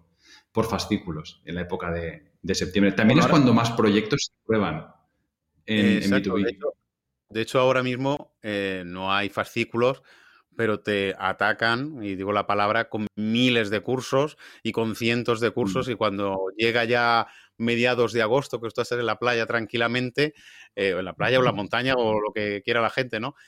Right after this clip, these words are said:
Speaker 2: De repente te empieza a llegar, y algunos trabajando también, es verdad, eh, te empiezan a bombardear con hacer cursos. Y es la misma, al final no, no deja de ser esa venta por fascículos, lo único que era antes físicamente y ahora, bueno, pues puedes hacer los cursos, eh, online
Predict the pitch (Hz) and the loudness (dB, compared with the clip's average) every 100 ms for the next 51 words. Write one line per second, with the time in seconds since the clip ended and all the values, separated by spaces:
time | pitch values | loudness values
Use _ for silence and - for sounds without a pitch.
0 | - _ 123 123 113 127 135 117 117 131 | -20 _ 0 2 2 0 -2 -2 -2 0
1 | 117 117 120 110 110 123 110 98 - 95 | 2 2 0 -2 -2 -2 0 0 -2 -4
2 | 87 90 92 87 85 82 - _ _ _ | -4 -6 -6 -8 -8 -10 -12 _ _ _
3 | - 117 110 104 110 107 123 123 123 120 | 0 2 2 2 0 -2 0 2 2 4
4 | 117 117 120 117 120 113 104 101 107 107 | 4 2 2 2 4 4 0 -4 -6 -2
5 | 127 - 135 - 98 - _ _ _ _ | 0 2 0 -2 -10 -12 _ _ _ _
6 | _ _ - 117 120 113 104 98 87 - | _ _ -4 0 2 2 0 -4 -6 -4
7 | 95 95 98 98 98 104 98 - 101 92 | -2 -2 -2 -4 -6 -6 -6 -2 -2 -2
8 | 110 101 110 104 101 98 98 98 - 107 | -2 -2 -2 0 0 -2 -2 -4 -6 -4
9 | 113 117 104 107 107 113 110 107 110 110 | -2 -2 -2 -2 0 0 0 -2 -4 -4
10 | 117 120 131 127 143 117 101 104 113 107 | 0 0 0 0 0 2 2 2 2 -2
11 | 98 92 - 104 101 110 104 98 110 95 | -6 -8 -6 -4 -4 -4 -4 -4 -8 -6
12 | 110 101 104 98 95 98 107 113 120 127 | -6 -4 -4 -2 -4 -2 0 2 2 0